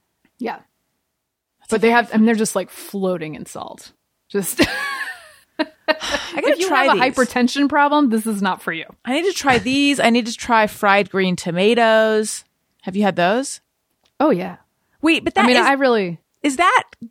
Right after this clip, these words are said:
Speaker 2: kind of just like fried zucchini but with a tomato inside? Does it have a
Speaker 1: No.
Speaker 2: batter?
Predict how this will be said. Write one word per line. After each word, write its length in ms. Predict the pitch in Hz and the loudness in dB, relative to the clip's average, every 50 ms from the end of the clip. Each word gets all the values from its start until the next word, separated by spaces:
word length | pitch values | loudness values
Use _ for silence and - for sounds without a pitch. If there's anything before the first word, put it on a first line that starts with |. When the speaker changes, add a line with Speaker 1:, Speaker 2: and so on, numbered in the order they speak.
| _ _ _ | _ _ _
Speaker 2:
kind 220 | - 285 277 262 262 | -2 0 0 0 0
of 60 | 220 | -2
just 160 | 247 226 - | -4 -2 0
like 140 | 254 220 - | 0 0 0
fried 340 | - - 220 202 202 196 170 | -2 0 2 2 2 2 0
zucchini 440 | 190 196 - - 196 185 190 196 | -4 -6 -4 -4 -4 -2 0 0
but 60 | 196 143 | 0 0
with 120 | 160 - | -2 -4
a 40 | 185 | -6
tomato 380 | - - 165 165 160 170 185 196 | -8 -4 -2 0 0 2 2 0
inside? 480 | 202 208 - 233 214 214 220 226 247 - _ _ _ _ _ _ _ _ _ _ _ _ _ _ _ _ _ - | -2 -4 -4 -2 -2 -2 -2 -4 -8 -14 _ _ _ _ _ _ _ _ _ _ _ _ _ _ _ _ _ -10
Does 120 | - 214 226 | -4 -2 -2
it 100 | - 214 | 0 2
have 140 | 214 240 | 2 2
a 60 | 262 285 | 4 4
Speaker 1:
No. 80 | 302 | 4
Speaker 2:
batter? 420 | 330 339 339 349 - - 339 - | 4 4 4 2 2 0 0 -4